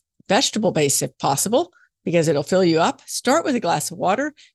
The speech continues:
and then if it's a place that's gonna bring chips or, um, bread basket or something like that, ask 'em to bring it at the, with the meal, not before the meal. So you can have that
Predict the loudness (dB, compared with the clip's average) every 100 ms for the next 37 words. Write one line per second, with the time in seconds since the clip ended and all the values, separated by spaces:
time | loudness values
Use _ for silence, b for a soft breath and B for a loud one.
0 | _ 0 0 2 0 -2 -6 -6 -8 -6
1 | 0 0 0 -2 -2 -2 0 0 0 -2
2 | -4 0 0 -2 -4 -2 -2 -4 -6 -6
3 | -4 -6 -10 b b 0 2 2 2 2
4 | 0 0 0 -2 -2 -4 0 0 0 -6
5 | b _ -4 -2 -2 -2 -2 -2 0 0
6 | 0 -4 -8 -6 -8 -10 _ _ _ _
7 | _ 0 0 2 0 2 0 -2 -8 _
8 | -2 0 -2 -4 -4 0 0 0 -4 -8
9 | _ _ -6 -2 0 0 0 2 2 0